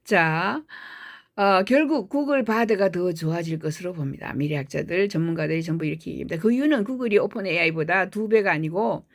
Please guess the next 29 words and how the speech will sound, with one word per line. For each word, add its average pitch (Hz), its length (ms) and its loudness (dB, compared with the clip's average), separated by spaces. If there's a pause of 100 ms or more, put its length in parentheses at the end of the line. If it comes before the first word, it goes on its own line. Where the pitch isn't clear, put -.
(320)
이십오 294 460 4
배나 175 280 2
큰 277 240 0
기업이기 175 460 2
때문에 165 480 0
재력이 233 640 0
뒷받침할 165 680 -6
것이기 160 360 -10
때문에 143 320 -4
그렇습니다. 123 500 -4
지금 220 300 0
오픈 220 300 0
에이아이는 196 440 0 (440)
허덕이면서 254 640 2
하루하루 233 440 -2
살아가고 208 520 -2
있고, 165 260 -4
그죠? 165 520 -2
고생하고 160 420 -2
있어요. 160 580 -2 (500)
구글은 277 380 2
세계 220 280 4
최대의 277 1080 0
인터넷 233 400 0
기업으로 180 640 2
이천이십삼 190 760 -4
년 196 220 -2
기준 185 420 -2
매출액은 180 720 0